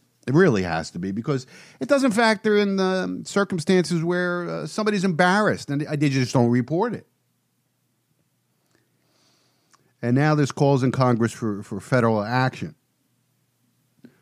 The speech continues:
to protect, uh, seniors from these A I generated scams.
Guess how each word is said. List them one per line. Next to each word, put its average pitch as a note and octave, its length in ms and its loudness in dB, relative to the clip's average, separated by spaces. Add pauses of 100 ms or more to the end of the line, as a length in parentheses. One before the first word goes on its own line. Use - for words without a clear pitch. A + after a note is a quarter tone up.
(380)
to - 100 -6
protect, C3 560 -2
uh, F#2+ 480 -2
seniors F#2 560 -4
from F#2 200 -8
these F2+ 280 -10
A G2+ 160 -4
I F2 280 -6
generated F2+ 580 -4
scams. D2+ 560 -10